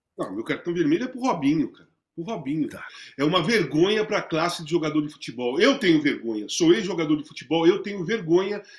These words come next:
Speaker 1: de ser parte da mesma classe profissional dessa figura. Talvez um dos piores cidadãos,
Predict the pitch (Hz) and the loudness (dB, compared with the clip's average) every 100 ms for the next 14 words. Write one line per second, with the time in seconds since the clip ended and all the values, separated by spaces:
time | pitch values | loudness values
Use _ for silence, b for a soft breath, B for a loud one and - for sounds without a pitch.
0 | B 147 - 175 - 160 175 - 156 151 | B -6 0 0 2 2 2 0 0 0
1 | 196 196 - - 165 175 - - - _ | 0 0 -2 0 2 2 -2 -12 -18 _
2 | _ - 165 - - 175 147 156 160 - | _ -4 -2 0 2 4 4 2 -2 -10
3 | _ _ - 151 165 - 160 139 123 104 | _ _ -4 0 0 -4 -6 -4 -4 -6
4 | - B B B - 160 151 190 233 180 | -14 B B B 0 0 4 2 2 0
5 | - - - 180 185 180 - 185 180 175 | -4 -8 -2 0 0 0 0 4 8 8
6 | 240 269 - - - - - 180 175 156 | 6 2 -2 -4 -10 -6 -4 0 2 2
7 | 160 175 214 - - | 2 0 -2 -6 -8